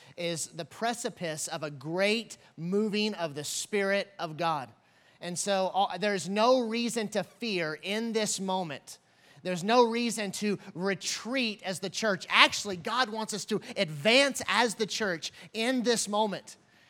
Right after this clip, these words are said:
And so, and again, I know right now, wherever you are, you may be feeling confident and fine. You may not be feeling that way. And so to every person who owns a business who wonders if your business will survive,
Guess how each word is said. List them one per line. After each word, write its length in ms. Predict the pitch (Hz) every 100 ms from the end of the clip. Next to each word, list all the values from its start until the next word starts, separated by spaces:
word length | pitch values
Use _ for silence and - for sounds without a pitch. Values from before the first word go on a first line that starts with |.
| _
And 140 | - 180
so, 300 | 214 202 - - - -
and 140 | 220
again, 220 | 240 294
I 120 | 196 247
know 220 | 294 220
right 280 | 208 247 240
now, 320 | 226 170 156
wherever 440 | 196 220 247 269
you 200 | 269 247
are, 400 | 247 262 202 190 170 - -
you 200 | 202 269
may 260 | 262 240
be 180 | 220 220
feeling 480 | - 240 226 214 170
confident 680 | - - 233 262 254 240
and 100 | 208
fine. 380 | - 208 233 240
You 120 | 220
may 140 | 262 285
not 220 | 277 285
be 80 | 202
feeling 280 | 165 139 123
that 160 | 107
way. 200 | 107 110 - _ _ _ _ _ _
And 160 | 170 165
so 180 | 208 196
to 460 | 196 208 190 180 - - -
every 460 | 190 233 208 233 226
person 480 | - 220 214 - 202
who 180 | 196
owns 300 | 175 202 208
a 80 | 185
business 500 | 165 190 156 147 -
who 100 | 180
wonders 420 | 170 180 175 165
if 120 | 160 147
your 120 | 156
business 400 | 180 170 175 180
will 80 | 165
survive, 560 | 175 156 156 131 135